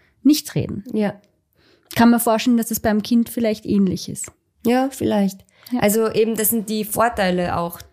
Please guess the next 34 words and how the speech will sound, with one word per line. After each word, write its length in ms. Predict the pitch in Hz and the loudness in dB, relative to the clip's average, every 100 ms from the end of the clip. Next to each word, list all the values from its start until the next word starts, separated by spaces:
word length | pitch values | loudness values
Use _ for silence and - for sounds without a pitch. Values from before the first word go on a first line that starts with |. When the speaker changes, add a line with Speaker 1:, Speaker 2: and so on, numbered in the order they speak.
| _ - | _ -8
Speaker 2:
dass 140 | - 185 | -2 0
man 100 | 190 | 0
sagt, 300 | 196 185 196 | 0 -2 -4
okay, 440 | - 220 208 202 - - - - | -2 0 0 -2 -8 -12 -8 -2
das 100 | 196 | 2
hat 220 | 196 - | 2 0
schon 160 | 214 | -2
auch 140 | 208 202 | 0 -2
Vorteile, 640 | - 226 226 196 190 180 | -2 -2 0 0 2 0
mal 540 | 180 175 175 170 180 - _ _ - | 0 -2 -2 -2 -4 -8 _ _ -2
ohne 400 | 190 190 185 180 | 2 2 2 2
Hund 440 | 190 185 185 - | 2 0 -2 -10
zu 80 | 196 | -8
verreisen. 720 | 190 190 185 185 190 233 247 - _ _ _ _ | -6 -2 0 0 0 -2 -4 -8 _ _ _ _
Erstens, 460 | 196 190 185 208 196 | 2 2 4 0 0
man 120 | 196 | -2
kommt 220 | 208 202 | -2 -4
an 100 | 196 | -2
Orte, 340 | - 190 190 190 | 0 0 -2 -2
wo 60 | |
man 120 | 196 190 | 0 0
mit 120 | 190 | 0
dem 120 | 185 | 0
Hund 220 | 240 247 | 0 0
nicht 160 | 269 - | -4 -4
so 80 | 247 | -4
hinkommt. 480 | 254 247 247 240 | -4 -4 -6 -6
Zweitens, 440 | - 208 202 208 196 | -4 -2 -2 -2 -2
man 120 | 196 | -2
hat 160 | 190 190 | -4 -2
einmal 220 | 190 180 | -2 -2
ein 80 | 180 | -2
bisschen 240 | 190 190 | -4 -2
eine, 180 | 180 170 | -2 -4